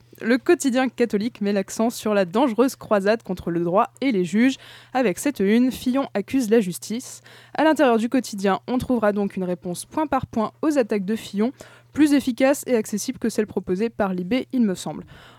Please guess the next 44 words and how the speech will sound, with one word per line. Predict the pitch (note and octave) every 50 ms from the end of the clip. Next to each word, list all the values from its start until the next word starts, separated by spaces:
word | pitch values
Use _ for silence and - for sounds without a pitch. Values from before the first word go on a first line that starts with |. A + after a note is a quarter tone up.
| - -
Entre | D4 D#4 - - -
autres, | C4 A#3+ - - G#3+
la | G3 G#3 G#3+
rédaction | A3+ B3+ A#3+ A#3 A3+ - - A#3+ G#3+
rappelle | G3 F#3+ F3+ - F#3 E3+ E3+
deux, | F3+ C4 D#4+
trois | - - B3+ A3+
points | - G#3+ F#3+
utiles. | F3+ E3+ - - G#3+ A#3 B3 C4+ - - _ -
Oui, | G#3+ A3+ D4 F#4+
François, | - - - C4 G#3+ - - A3 G3+ G#3+ - -
la | - A3+ A3
justice | A3+ G#3 A3+ - - - A#3+ A3+ G#3+ - - G3 F3+ - _ _
ultra | - D#4+ D#4+ - - D4
rapide | B3 B3 A3+ - - A#3 G#3 G3 - -
est | A3 G#3+ - -
une | G#3+ A3
marque | A#3 A#3 A3 - G#3+
de | F#3 F#3+
fabrique | F3+ - G#3 G3 F#3+ F#3 F3+ F3 E3+
du | F3 A#3 C4+
parquet | - C4 - - A#3
national | G3+ F#3 F3 - G3 F3+ E3+
financier. | - F3+ E3+ F3 - - B3+ C#4+ - - - - - - _ -
Non, | G#3+ A3+ D4 G4+ G#4
François, | - - E4+ D4+ - - - A3+ A#3+ B3+
la | B3+ G#3
date | F3+ A3+ B3
du | G3+ G3+ F#3+
quinze | - A#3+ B3+ B3+ -
mars | G3+ G3 G3+ A#3 - -
n'est | G3
pas | - - G3
spécialement | - - - _ - D4+ - - C4 G#3+ G3+ G3 F#3
injuste. | F3 E3+ D#3 F#3 A#3+ C#4+ - - - - - - - -
Les | - A#3 A#3+
juges | A3+ C#4 D#4+ D4
ne | C#4
pouvaient | A3 - G#3+ G3 F#3+
pas | - - A4 -
te | - F4+
convoquer | C#4 D4 B3+ A#3+ G#3+ - G3+
plus | - - F3+
tôt. | - G3 B3 D#4